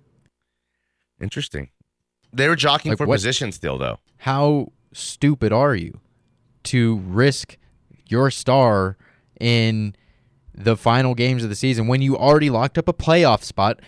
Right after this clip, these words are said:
Speaker 2: At that
Speaker 1: So
Speaker 2: point, it
Speaker 1: he's
Speaker 2: doesn't
Speaker 1: not playing in game one? It's already a
Speaker 2: I think he's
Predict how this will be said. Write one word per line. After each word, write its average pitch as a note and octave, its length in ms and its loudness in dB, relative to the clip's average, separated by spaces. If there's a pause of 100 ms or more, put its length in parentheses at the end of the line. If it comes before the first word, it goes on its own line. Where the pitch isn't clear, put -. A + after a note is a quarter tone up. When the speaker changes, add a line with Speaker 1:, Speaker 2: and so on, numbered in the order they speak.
(140)
Speaker 2:
At - 140 -6
that E3 220 4
Speaker 1:
So D#3+ 80 2
Speaker 2:
point, D3 100 4
it D3 40 4
Speaker 1:
he's F3 80 4
Speaker 2:
doesn't D3 140 4
Speaker 1:
not D#3 220 0
playing D#3 240 0
in D3 80 -4
game C#3+ 220 -2
one? C3+ 180 -2
It's D3+ 160 -4
already B2+ 300 0
a - 40 -2 (840)
Speaker 2:
I B2 120 -2
think D3+ 380 -4
he's D#3+ 400 -6